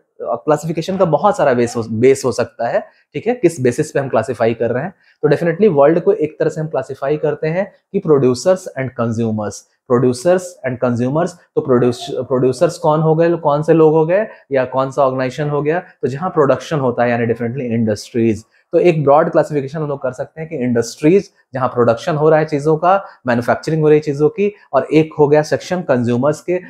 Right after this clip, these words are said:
जो उन मैन्युफैक्चर आइटम्स को, उन प्रोडक्ट्स को इस्तेमाल करेंगे। तो definitely Internet of Things का भी जो ब्रॉड एरिया है ना, जो बहुत बड़ा दायरा है, उसको भी इसी तरह हम लोग दो पार्ट में क्लासिफाई करते हैं।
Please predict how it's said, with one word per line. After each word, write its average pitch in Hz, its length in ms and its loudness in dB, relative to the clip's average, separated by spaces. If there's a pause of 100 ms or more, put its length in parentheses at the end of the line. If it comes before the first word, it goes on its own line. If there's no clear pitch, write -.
(140)
जो 131 80 0
उन 117 80 -2
मैन्युफैक्चर 123 640 0
आइटम्स 117 420 -2
को, 156 280 -2 (140)
उन 117 120 -6
प्रोडक्ट्स 110 420 -4
को 135 140 -2
इस्तेमाल 110 640 -2
करेंगे। 104 460 -2
तो - 420 -6
definitely 123 440 -2
Internet 165 400 2
of 170 100 -8
Things 135 240 -4
का 131 200 0
भी 139 120 2
जो 139 120 2
ब्रॉड 117 500 2
एरिया 113 340 0
है 127 120 -2
ना, 190 140 -2
जो 139 120 -4
बहुत 110 240 -4
बड़ा 104 300 -2
दायरा 120 300 0
है, 160 160 -6 (200)
उसको 113 260 -6
भी 123 80 0
इसी 117 140 -6
तरह 117 160 -4
हम 123 100 -4
लोग 117 80 -2
दो 110 200 -2
पार्ट 104 260 -2
में 143 140 -12
क्लासिफाई 107 440 -6
करते 110 300 -8
हैं। 110 120 -8